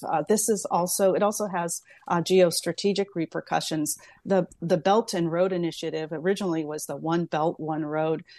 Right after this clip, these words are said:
and the, uh, One Belt, uh, refers to, uh, all of these, uh, these land-based infrastructure systems that China, uh, has proposed developing, uh, through partnerships with countries all over the world. And,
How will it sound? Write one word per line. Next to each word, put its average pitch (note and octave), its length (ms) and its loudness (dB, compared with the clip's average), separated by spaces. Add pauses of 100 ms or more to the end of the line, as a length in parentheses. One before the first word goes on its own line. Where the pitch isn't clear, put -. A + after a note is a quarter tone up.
(100)
and D#3 240 0
the, D3+ 160 -4 (100)
uh, D3 200 -2
One G3 380 2
Belt, F3+ 360 0 (180)
uh, D#3 160 -4
refers D#3+ 640 -2
to, D#3+ 400 -4
uh, D3+ 220 -6 (420)
all E3 180 4
of C#3+ 80 0
these, D#3+ 400 0
uh, D3 160 -2 (300)
these D#3+ 180 2
land-based E3 560 2
infrastructure E3+ 640 -4
systems E3 580 0
that D3+ 180 -4
China, D#3 460 -2
uh, D3 240 -2
has D3+ 240 -2
proposed E3 580 -2 (120)
developing, D#3+ 680 -2
uh, D3 160 -6
through E3 160 -6
partnerships E3 720 -2
with D#3+ 140 -6
countries E3 400 -4
all D3+ 160 0
over D#3 240 -4 (100)
the E3+ 140 -2
world. E3 320 0 (280)
And, F#3+ 300 0